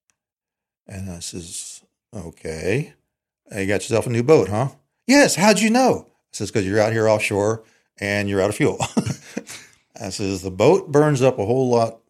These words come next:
faster on the fuel rate than a car will." And, uh, I says, ask the obvious questions. "Do you have life jackets? How many people are on the boat? Uh, do you have enough food and water to last you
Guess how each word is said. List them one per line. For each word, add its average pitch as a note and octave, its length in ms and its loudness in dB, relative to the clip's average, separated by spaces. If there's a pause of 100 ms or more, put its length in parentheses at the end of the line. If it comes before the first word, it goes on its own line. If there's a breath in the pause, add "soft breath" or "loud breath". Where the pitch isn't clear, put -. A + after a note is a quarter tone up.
(640)
faster G2+ 560 -6
on F2+ 160 -8
the F#2 40 -14
fuel G2 320 -4
rate F2 280 -6 (120)
than F#2 160 -8
a E2 60 -12
car F2+ 320 -6
will." - 300 -18 (880)
And, F2 560 -12
uh, F2+ 140 -14 (100)
I F2 40 -16
says, - 420 -12 (920)
ask F2+ 180 -8
the - 80 -20 (400)
obvious F#2+ 380 -6
questions. E2+ 400 -8
"Do F2 120 -16
you F2 120 -6
have F2 320 -6
life E2+ 240 -8
jackets? - 580 -14
How F#2+ 100 -12
many F2 140 -12
people F#2 320 -10
are E2+ 120 -4
on D#2+ 120 -8
the D#2 80 -16
boat? E2 400 -8 (640)
Uh, E2+ 420 -16 (220)
do - 80 -14
you F#2 120 -4
have E2+ 180 -4
enough F2 220 -10
food F2+ 260 -8
and E2+ 100 -10
water F2 320 -2
to F#2 80 -6
last E2 400 -4
you F2+ 180 -12